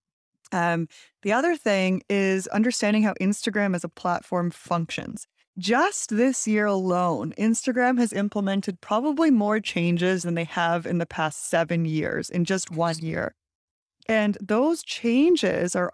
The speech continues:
all signaling and pointing towards Reels. Reels is their product. TikTok is, is the other product, right? And so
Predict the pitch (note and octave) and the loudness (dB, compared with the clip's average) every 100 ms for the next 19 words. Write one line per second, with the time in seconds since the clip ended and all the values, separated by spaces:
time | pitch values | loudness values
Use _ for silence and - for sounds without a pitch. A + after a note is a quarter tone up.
0 | _ A3+ A#3+ C4+ D4+ - - B3 A#3 A#3+ | _ 0 2 4 2 -2 -2 0 2 2
1 | A#3+ A#3 F#3+ - - F#3 G#3+ A3+ G#3+ G3+ | 2 2 0 -2 -2 0 2 2 2 0
2 | E3+ F3 F3+ F3 - _ _ - F3 F3+ | 0 0 -2 -6 -12 _ _ -2 2 2
3 | A2 D#2+ - - _ - F3+ G3 A3 A3+ | 2 -2 -10 -16 _ -6 0 2 2 2
4 | A3 G3 F#3+ - G3 F#3+ F#3 - _ _ | 0 2 0 0 0 2 0 -4 _ _
5 | _ - - F#3+ - G3+ - G3 F3+ F#3+ | _ -8 -6 -4 -2 -2 0 -2 -2 -6
6 | F3+ G3+ F3 F3 F3 - F3 F3 F3 - | -2 0 2 0 -2 -2 -2 -2 -4 -4
7 | F3 F3 - F#3+ F3+ G3+ F3+ | -2 -4 -2 -4 -2 0 0